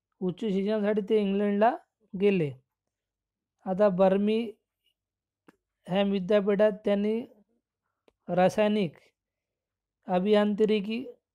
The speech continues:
विषयात संशोधन केले. पुढे इंग्लंडच्या ऊर्जा संशोधन केंद्रात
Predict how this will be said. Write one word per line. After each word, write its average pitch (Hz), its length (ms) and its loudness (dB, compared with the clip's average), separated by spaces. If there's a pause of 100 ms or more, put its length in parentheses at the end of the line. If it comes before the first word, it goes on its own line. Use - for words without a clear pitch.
(520)
विषयात 208 400 2
संशोधन 208 680 -2
केले. 175 320 0 (2250)
पुढे 214 300 6
इंग्लंडच्या 214 460 2
ऊर्जा 202 580 2 (760)
संशोधन 208 680 -2
केंद्रात 202 380 0